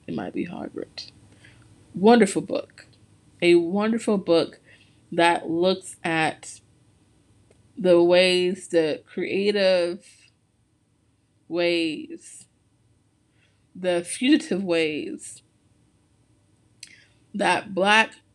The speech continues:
educators refused what was given to them, refused,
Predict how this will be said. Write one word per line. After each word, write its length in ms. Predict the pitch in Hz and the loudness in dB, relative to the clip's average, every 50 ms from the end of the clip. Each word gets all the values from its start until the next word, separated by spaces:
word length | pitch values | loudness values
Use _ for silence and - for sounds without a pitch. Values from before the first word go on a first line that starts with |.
| - | -8
educators 1000 | - 180 180 185 208 180 - 170 165 165 - - - - - - - - - - _ _ _ _ _ _ _ _ _ _ _ _ _ _ _ _ _ _ _ _ _ _ _ _ _ - - _ _ - | -4 -4 -4 -4 -6 -8 -6 -6 -6 -6 -6 -8 -12 -14 -16 -20 -20 -20 -20 -20 _ _ _ _ _ _ _ _ _ _ _ _ _ _ _ _ _ _ _ _ _ _ _ _ _ -20 -20 _ _ -10
refused 1160 | 175 185 196 190 196 - - - - 214 247 240 233 247 240 240 240 226 220 226 - - - _ - | -6 -4 -4 -4 -6 -6 -8 -8 -4 -2 0 0 0 0 0 0 0 -2 -2 -4 -6 -10 -16 _ -8
what 240 | 175 190 214 - - | -4 -2 -2 -2 -2
was 160 | 180 185 185 | -2 -4 -2
given 320 | - 175 185 185 185 180 | 0 -2 0 0 -2 -6
to 160 | 185 - 165 | -6 -6 -6
them, 380 | 165 - - 69 - - - 208 _ _ _ _ _ _ _ _ _ - - - _ - | -6 -6 -8 -12 -12 -14 -16 -18 _ _ _ _ _ _ _ _ _ -20 -20 -20 _ -4
refused, 960 | 202 208 220 214 - - - 226 240 240 240 247 247 233 233 233 233 - - | 0 0 0 0 0 0 2 2 4 4 4 4 2 2 2 0 -2 -4 -8